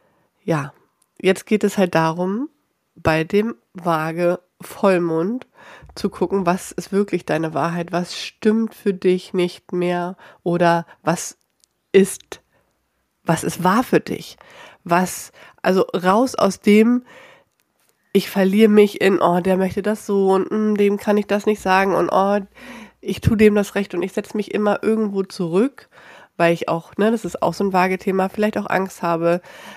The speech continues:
abgelehnt zu werden, ne? Ha-, die Waage möchte das ja immer harmoniebedürftig haben und man möchte dann vielleicht gefallen, ja, das alles aus alten Schmerzthemen heraus und deswegen der Schmerz, ähm, Planet Chiron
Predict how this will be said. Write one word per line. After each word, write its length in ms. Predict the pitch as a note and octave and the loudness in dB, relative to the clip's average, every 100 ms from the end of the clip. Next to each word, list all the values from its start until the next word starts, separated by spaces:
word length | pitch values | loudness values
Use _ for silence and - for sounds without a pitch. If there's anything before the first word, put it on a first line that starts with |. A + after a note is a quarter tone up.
| - - | -10 -6
abgelehnt 520 | F#3 G3+ F3 F3 E3+ | -2 0 0 0 -2
zu 180 | E3+ E3+ | -4 -2
werden, 360 | E3 E3 E3 | -2 0 0
ne? 300 | F3 G#3+ G3+ - | 2 2 0 -4
Ha-, 340 | D#3+ F#3 F3+ - - F3+ | -8 -2 0 -2 -6 -6
die 160 | F3+ | -2
Waage 240 | E3+ E3 F3 | 0 0 0
möchte 220 | F3 D#3+ | -4 -4
das 140 | F3 | -6
ja 80 | F3 | -6
immer 300 | F3+ F3+ E3 - - - - | -2 -2 -2 -6 -20 -16 -4
harmoniebedürftig 840 | G3 G3 G3 F#3 F3+ - F#3 - | 0 2 2 0 -2 -4 -10 -4
haben 340 | E3+ E3 E3+ - - - - - | -4 -2 -4 -6 -18 -20 -10 -2
und 400 | F3 F3 E3+ - - | 0 0 -2 -10 -6
man 140 | G3 G3 | -2 0
möchte 200 | G3+ G3 | -2 -4
dann 100 | G3+ | -2
vielleicht 320 | G#3 G#3 - | -2 -4 -6
gefallen, 680 | C4 - - D#3+ - - G3+ | -10 -10 -4 -2 -2 -2 0
ja, 120 | A3 | 0
das 180 | G#3+ - | -2 -2
alles 300 | - F3+ G3+ | -2 -2 -4
aus 340 | - - F3+ - | -6 -8 -8 -4
alten 260 | - F#3 G3+ | -2 0 -2
Schmerzthemen 600 | - G3+ G#3 - E3+ F3 | 0 2 2 0 -2 0
heraus 480 | D#3+ D3+ G#3 E4 - | 2 4 4 2 0
und 100 | F#3 | -2
deswegen 480 | F#3 - E3+ E3+ F3 | 0 2 2 2 0
der 220 | D3+ - _ - | 0 -2 _ -12
Schmerz, 720 | - F#3+ F3+ F#3 G3+ - - - - - _ _ _ | -8 0 2 2 0 -8 -20 -20 -20 -20 _ _ _
ähm, 260 | F#3 F3 E3+ | -2 0 0
Planet 420 | - D#3+ F3 F#3+ | 0 2 0 -2
Chiron 480 | - E3+ F3 G3 | -2 0 2 0